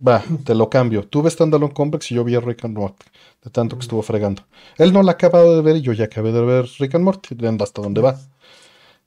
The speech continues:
Speaker 2: Claro.
Speaker 1: Este, y, y, y sí, sí tiene buenos episodios. Este, hay unos que sí, la verdad, están, están bastante de relleno. El, eh, el, el, ¿cómo se llama?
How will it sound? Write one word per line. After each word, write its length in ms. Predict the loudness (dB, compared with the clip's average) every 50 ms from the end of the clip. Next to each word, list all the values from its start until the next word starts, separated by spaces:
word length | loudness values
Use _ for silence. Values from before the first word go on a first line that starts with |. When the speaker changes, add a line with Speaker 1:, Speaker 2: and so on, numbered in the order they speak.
| _ _
Speaker 2:
Claro. 200 | -14 -12 -10 -8
Speaker 1:
Este, 1200 | -8 -8 -8 -10 -10 -12 -16 -16 _ -4 -2 -2 0 0 0 0 -2 -2 -2 -2 -2 -2 -4 -4 -4
y, 260 | -2 -2 -2 0 -2 -2
y, 140 | -2 -4 -8 _
y 120 | -6 -6 -4
sí, 140 | -4 -6 -6
sí 220 | -4 -4 -4 -4
tiene 360 | 0 2 2 2 4 2 2 2
buenos 320 | 0 0 -2 -2 -2 -6
episodios. 560 | -8 -10 -6 -4 -4 -4 -4 -6 -10 -14 -20 _ _ _ _ _
Este, 920 | -8 -6 -6 -6 -8 -10 -16 -20 _ -8 -6 -4 -4 -4 -4 -4 -4 -6 -8 -12 -18 _ _
hay 180 | 2 4 4
unos 200 | 6 4 2 0
que 80 | -4 -6
sí, 140 | -6 -4 -2
la 100 | 0 0
verdad, 200 | 0 0 0 -2
están, 400 | -2 -4 -6 -6 -6 -4 -6 -8
están 260 | -12 -10 -8 -6 -6
bastante 400 | -6 -6 -6 -8 -10 -8 -6 -6
de 260 | -6 -4 -6 -6 -6
relleno. 420 | -6 -6 -4 -2 -2 -2 -2 -4 -6 -10 -16 -20 -20 -20 -20 _ _ _ _ _ _
El, 500 | -12 -8 -6 -4 -2 -2 -2 -2 -2 -2 -2
eh, 540 | -2 -2 -2 -2 -4 -4 -4 -6 -6 -8 -10 -14 _ _ _ _ _ _ _ _ _ _ _ _ _ _ _ _ _ _ _ _ _ _ _ _ _ -20 _ _
el, 260 | -14 -12 -10 -10 -8 -8
el, 140 | -8 -8 -6
¿cómo 160 | -8 -8 -8
se 140 | -8 -8 -6
llama? 340 | -4 -4 -4 -6 -6 -10